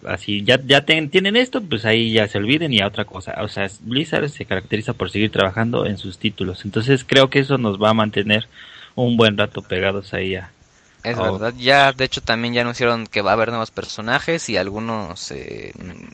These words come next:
Speaker 2: cosas nuevas en el futuro, entonces sí, como tú dices, no van a abandonar, ya, ya salió, ya lo dejamos ahí, sino que sí
Speaker 1: Ujú.
Speaker 2: han mencionado que tienen planes de agregar nuevos héroes y nuevos modos, así, entonces bueno, sí es cierto lo que, lo que mencionas.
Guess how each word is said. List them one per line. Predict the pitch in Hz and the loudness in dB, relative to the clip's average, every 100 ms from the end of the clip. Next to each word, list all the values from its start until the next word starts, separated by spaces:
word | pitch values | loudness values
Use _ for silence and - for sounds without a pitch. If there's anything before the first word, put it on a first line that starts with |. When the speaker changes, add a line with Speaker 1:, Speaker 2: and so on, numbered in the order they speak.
| - - - | -20 -20 -2
Speaker 2:
cosas | 117 120 113 | 2 2 2
nuevas | 120 113 117 - | 2 4 2 0
en | 92 | -10
el | 90 | -8
futuro, | 113 131 135 | -8 -2 -2
entonces | 123 92 104 104 | -2 -6 -6 -6
sí, | 104 101 | -6 -6
como | 95 87 | -6 -6
tú | - | -6
dices, | 104 101 113 - - - _ _ - | -6 -4 -4 -6 -18 -20 _ _ -4
no | 117 113 | 2 4
van | 113 | 4
a | 104 | 4
abandonar, | 95 92 92 98 | 0 -4 -8 -2
ya, | 101 95 92 | 2 4 4
ya | 87 101 | 2 0
salió, | - 98 101 113 | 0 -2 -2 0
ya | 104 | 0
lo | 92 | 0
dejamos | 87 - 95 95 | -4 -10 -12 -6
ahí, | 98 120 | -4 -4
sino | 123 98 | -6 -10
que | - | -10
sí | 101 104 110 101 | -8 -4 -2 -2
Speaker 1:
Ujú. | 107 - - - _ - | -6 -16 -20 -20 _ -2
Speaker 2:
han | 127 131 | 0 2
mencionado | 135 123 117 | -2 0 0
que | 120 | 0
tienen | - 110 110 | -4 -6 -2
planes | 107 107 98 | -2 0 0
de | 90 | 0
agregar | 87 87 90 95 | 2 2 0 -2
nuevos | 98 82 - | -6 -2 4
héroes | 101 107 110 113 - | 6 6 2 0 -2
y | 85 82 76 - - | -10 -12 -14 -16 -14
nuevos | 87 92 90 87 - | -8 -4 -4 -4 -6
modos, | 107 104 104 110 | -2 0 0 -2
así, | - - | -6 -10
entonces | 107 87 | -12 -12
bueno, | 82 69 - _ _ _ | -12 -12 -16 _ _ _
sí | - 104 | -4 -2
es | 101 | -2
cierto | 92 - | -4 -8
lo | 76 | -10
que, | - - _ - | -12 -16 _ -18
lo | - | -16
que | - | -14
mencionas. | 64 - 65 53 | -14 -14 -14 -16